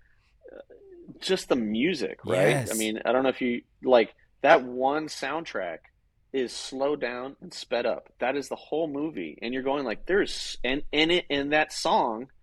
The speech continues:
Speaker 1: is the soundtrack that they play in it. So it's like,
Speaker 2: Yes.
Speaker 1: he goes into more detail than you could possibly ever think of.
Speaker 2: Yeah.
Speaker 1: And it's the same thing with Oppenheimer too. I mean, there's so many nuances and stuff that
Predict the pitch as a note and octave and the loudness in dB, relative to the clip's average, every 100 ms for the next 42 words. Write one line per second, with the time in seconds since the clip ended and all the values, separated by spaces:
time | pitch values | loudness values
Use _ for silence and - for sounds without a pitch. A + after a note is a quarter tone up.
0 | _ _ _ _ - D3+ D#3+ D3 - _ | _ _ _ _ 2 6 6 2 -8 _
1 | C3 C3 - F3+ G#3 G2+ F2 - - G#2+ | -10 -6 -4 -4 -4 -4 -4 -6 -8 -6
2 | A#2 G#2+ C3 B2+ C3 B2 - D3 C#3 - | -4 -4 -4 -2 -4 -6 -2 0 2 2
3 | G#2 G2 - - - _ _ - - - | 0 -2 -8 -12 -14 _ _ -14 -12 -4
4 | B3 C#4 B3 G3 F#3+ C#3 D#3+ D3 F3 - | 2 6 8 8 6 4 2 0 -4 2
5 | C3+ A2+ A2+ B2+ A#2 - D#3+ - B2+ B2 | 2 2 0 -4 -8 -8 -6 -6 0 0
6 | C#3 G#2 - _ _ _ F3+ G3 F#2 D#2+ | 0 -4 -8 _ _ _ -4 -2 -2 -4
7 | E2 _ - E2 G#2+ D3 D3 C#3 - G3 | -8 _ -6 -4 0 0 -2 -4 -2 -2
8 | D#3+ D#3+ C3 G2+ B2 D3+ A#2+ G#2 F2+ D#2+ | -2 -2 -2 -2 0 2 0 -4 -10 -12
9 | - D#3 G#2 D#2 G#2+ A2 B2 - - G3 | -4 0 0 -2 -6 -4 -4 -4 -4 2
10 | F#3+ E3+ D3 B2+ C3+ C3 A2+ - G2 G2+ | 2 2 0 0 0 -2 -4 -8 -10 -8
11 | - G#2+ - | 0 0 0